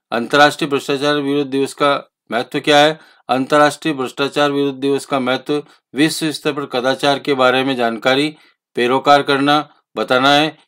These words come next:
किसी को इससे कैसे और क्यों बचना चाहिए। एक वे दिन भ्रष्टाचार विरोधी समूह में से एक महत्वपूर्ण भूमिका निभाता है। भ्रष्टाचार कई मायनों में देश के आर्थिक विकास को प्रभावित करता है।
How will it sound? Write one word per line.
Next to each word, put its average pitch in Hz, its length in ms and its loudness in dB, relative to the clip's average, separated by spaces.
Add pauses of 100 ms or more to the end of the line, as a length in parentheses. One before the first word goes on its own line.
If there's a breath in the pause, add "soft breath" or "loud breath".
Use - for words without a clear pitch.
(160)
किसी 147 240 -2
को 160 160 -2
इससे 147 260 -4
कैसे 139 680 -2
और 117 240 -6
क्यों 170 180 2
बचना 143 320 2
चाहिए। 143 440 0 (340 soft breath)
एक 156 380 2 (180)
वे 135 240 2
दिन 147 240 2
भ्रष्टाचार 135 520 -2
विरोधी 131 340 -2
समूह 131 320 -4
में 127 100 -6
से 127 160 -6
एक 117 80 -6
महत्वपूर्ण 131 560 -6
भूमिका 127 320 -6
निभाता 131 480 -2
है। 147 140 -6 (360 soft breath)
भ्रष्टाचार 135 640 -2
कई 160 180 4
मायनों 147 340 4
में 113 240 0 (280 soft breath)
देश 135 220 4
के 143 100 0
आर्थिक 131 340 0
विकास 127 380 -2
को 135 120 -4
प्रभावित 117 440 -2
करता 120 300 0
है। 85 160 -2